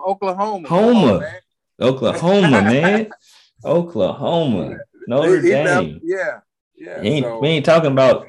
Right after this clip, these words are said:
Speaker 2: Toledo, you know what I'm saying,
Speaker 1: Right.
Speaker 2: or Central Michigan. He, my man left Oklahoma. Like, man, you know what? I'm outta here.
Speaker 1: Yeah, so we, it's
Speaker 2: It, it's gonna
Speaker 1: it
Speaker 2: happen
Speaker 1: is
Speaker 2: one
Speaker 1: what it
Speaker 2: day.
Speaker 1: is.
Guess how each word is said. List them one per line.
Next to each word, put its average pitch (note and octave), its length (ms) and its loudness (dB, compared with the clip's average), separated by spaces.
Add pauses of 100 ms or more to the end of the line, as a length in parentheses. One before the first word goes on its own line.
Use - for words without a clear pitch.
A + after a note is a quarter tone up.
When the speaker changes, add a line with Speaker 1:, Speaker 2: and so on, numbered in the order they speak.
Speaker 2:
Toledo, C#3+ 800 2
you C#3+ 160 -4
know D3+ 140 0
what D#3 80 2
I'm D#3 80 -4
saying, D3+ 380 0
Speaker 1:
Right. G2+ 80 4 (160)
Speaker 2:
or - 20 -4
Central D3+ 360 0
Michigan. D3 520 0
He, F3 100 -2
my E3 160 -2
man C#3 340 0
left A2+ 260 0
Oklahoma. C3 680 2
Like, D#2 240 -4
man, E2+ 180 -4
you A#2+ 80 0
know B2+ 140 2
what? B2+ 240 4
I'm A2+ 120 0
outta A2 260 2
here. E2 340 -6 (480)
Speaker 1:
Yeah, G#2+ 280 -8
so G2+ 280 -10
we, C#3+ 240 -8 (160)
it's C3+ 320 -8 (560)
Speaker 2:
It, D2 440 -6
it's D#2+ 260 -6
gonna A2+ 180 2
Speaker 1:
it G#2 80 0
Speaker 2:
happen F#2+ 260 2
Speaker 1:
is - 60 0
Speaker 2:
one A2+ 160 2
Speaker 1:
what E2 40 -2
it - 60 2
Speaker 2:
day. - 120 2
Speaker 1:
is. G#2+ 80 -4